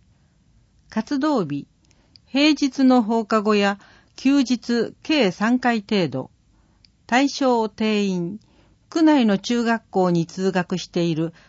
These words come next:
中学生によるグループ十二組、申し込み順。なお、一グループ三人から五人程度が目安。学校、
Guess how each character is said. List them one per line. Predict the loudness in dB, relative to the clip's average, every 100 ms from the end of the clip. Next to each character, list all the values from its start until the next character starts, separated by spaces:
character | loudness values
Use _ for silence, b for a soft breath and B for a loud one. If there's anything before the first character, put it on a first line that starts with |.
| b
中 | -6 -2 0
学 | -2 -4
生 | -4 0 2
に | 2
よ | 2 0
る |
グ | -2 -2
ル | 0 -2
ー |
プ | -4 -8 -8 _
十 | -8 0 0 4
二 | 2 2
組、 | 0 -2 -2 -6 _ _ -14
申 | -4 -2 -2
し |
込 | -4 -2
み | -2 -2
順。 | -4 -4 -8 _ _ _ _ _ _
な | 0 2 2
お、 | -2 -10 _
一 | -12 -2 0
グ | 0 0
ル | 0
ー |
プ | -2 -4 -6
三 | -6 -2 4 6
人 | 6 4
か | 2
ら | 0 0
五 | 2 4
人 | 6 4
程 | 2 0
度 | 0
が | -2 -2
目 | 0
安。 | -2 -4 -12 -20 -20 _ _ _ _ _ _ _ -8
学 | -2 -2 -4
校、 | -4 -2 -2 -4